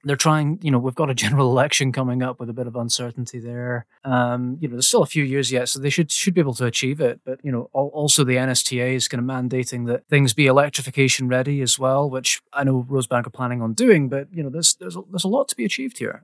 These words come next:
a lot to be achieved before, uh, before it happens. Um, you know, they have just taken F I D. Maybe that's a bit, a bit harsh to be, <laughs> to be,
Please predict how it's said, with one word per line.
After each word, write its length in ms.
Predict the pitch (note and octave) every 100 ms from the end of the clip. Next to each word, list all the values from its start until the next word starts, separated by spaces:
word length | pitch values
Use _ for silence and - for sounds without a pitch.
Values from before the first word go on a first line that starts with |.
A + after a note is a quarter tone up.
| -
a 80 | C#3+
lot 160 | E3
to 80 | E3
be 80 | E3
achieved 420 | C#3+ C#3 C3 -
before, 520 | A#2+ - B2 B2 B2
uh, 280 | A#2+ A#2+ A#2 - -
before 200 | C3 B2+
it 80 | B2+
happens. 580 | C#3+ D#3 G#2+ A#2+ - -
Um, 420 | C3 B2 A#2+ A#2+ D#3
you 120 | C#3+
know, 220 | A2+ - E3+ - _ _ -
they 60 |
have 180 | B2 D#3+
just 160 | E3 -
taken 240 | C3+ C3
F 200 | A#2+ -
I 100 | A2
D. 240 | G#2+ B2+
Maybe 260 | C#3+ C3 B2+
that's 260 | C3 A#2+ B2
a 40 |
bit, 140 | B2 B2
a 80 |
bit 140 | B2 B2+
harsh 340 | B2+ B2+ -
to 60 | -
be, 240 | C3 A3
<laughs> 40 | G3
to 120 | D3
be, 200 | C#3